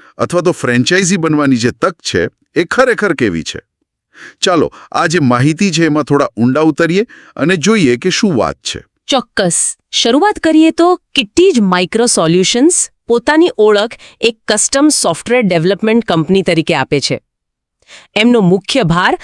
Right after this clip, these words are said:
Speaker 2: ગ્રાહકોની સફળતા પર છે એવું એ કહે છે. અને એના માટે એમ ઓટોમેશન પર ફોકસ કરે છે, જે આજકાલ ડિજિટલ યુગમાં ઘણું અગત્યનું છે.
Speaker 1: બરાબર. તો પહેલા કિટ્ટીઝ માઇક્રો સોલ્યુશન શું છે,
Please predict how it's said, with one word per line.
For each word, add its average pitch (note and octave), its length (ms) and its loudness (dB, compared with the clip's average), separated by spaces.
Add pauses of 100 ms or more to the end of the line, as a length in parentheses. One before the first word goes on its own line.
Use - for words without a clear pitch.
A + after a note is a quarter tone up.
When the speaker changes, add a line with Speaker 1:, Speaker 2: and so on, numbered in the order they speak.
(220)
Speaker 2:
ગ્રાહકોની A3+ 680 2
સફળતા A#3 520 -2
પર C4+ 200 0
છે B3+ 240 -2 (120)
એવું G3+ 260 2
એ F3 40 -2
કહે D#3 300 0
છે. - 220 -6 (480)
અને A#3+ 260 0
એના B3 240 2
માટે G3 320 0 (280)
એમ B3 220 0
ઓટોમેશન C4 560 2
પર F#3+ 140 0
ફોકસ E3+ 340 -2
કરે C#3+ 220 0
છે, - 180 -8 (260)
જે G#3 200 2 (120)
આજકાલ G#3 540 0
ડિજિટલ A3 480 0
યુગમાં G#3+ 360 2
ઘણું G3 360 2
અગત્યનું E3+ 500 0
છે. - 160 -6 (320)
Speaker 1:
બરાબર. C#2+ 420 -6 (540)
તો D#3+ 80 0
પહેલા F3 300 0 (120)
કિટ્ટીઝ D3 420 -2
માઇક્રો C#3 360 0
સોલ્યુશન D3 480 0
શું D#3 300 -2
છે, E3+ 180 0